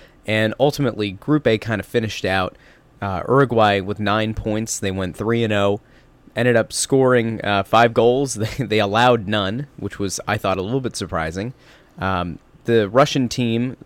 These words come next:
which was, I, I guess we would say was a bit of a standout. I think we had both said that Egypt was gonna be likely a team to keep an eye on because of, because of Mohamed, Mohamed Salah. Um, they finished the group with six points, two wins, a draw,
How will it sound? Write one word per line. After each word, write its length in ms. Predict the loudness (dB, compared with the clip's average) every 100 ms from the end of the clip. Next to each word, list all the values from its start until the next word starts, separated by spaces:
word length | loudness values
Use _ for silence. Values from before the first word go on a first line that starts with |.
| _ -20 -18 -8
which 360 | -6 -6 -4
was, 240 | -2 -2 0
I, 140 | -2 -2
I 60 | -2
guess 200 | -4 -2
we 100 | -2
would 260 | -2 -6
say 180 | -4 -2
was 160 | -2 -4
a 60 |
bit 100 | -2
of 80 | -2
a 40 | -4
standout. 380 | -4 -4 -2
I 60 | -2
think 220 | -4 -4
we 80 | -4
had 80 | 0
both 240 | -2 -2
said 240 | -2 -2 -2
that 160 | -6
Egypt 420 | -8 -2 -2 -2 -6 _
was 200 | -8 -4
gonna 160 | -2 -4
be 260 | -4 -6 -8 -18 -20 _
likely 340 | -4 -4 -4 -6
a 60 |
team 240 | -6 -6 -6
to 80 |
keep 180 | -6 -6
an 80 | -2
eye 140 | -2
on 80 | -2
because 220 | -4 -8
of, 120 | -8 -10 -14 -18
because 300 | -6 -4 -2
of 60 | -2
Mohamed, 320 | -4 -4 -6
Mohamed 520 | -8 -4 0 0 0 -4
Salah. 580 | -6 -2 4 4 4 -2 -12 -20 -20 _
Um, 440 | -2 2 2 0 -2
they 100 | -2
finished 380 | -2 -2 -4 -4
the 80 | 0
group 260 | 0 2
with 160 | -2 -2
six 220 | -2 -4
points, 420 | 0 0 0 -4
two 220 | -6 -2 0
wins, 320 | 0 0 -2
a 40 |
draw, 380 | 2 6 8 6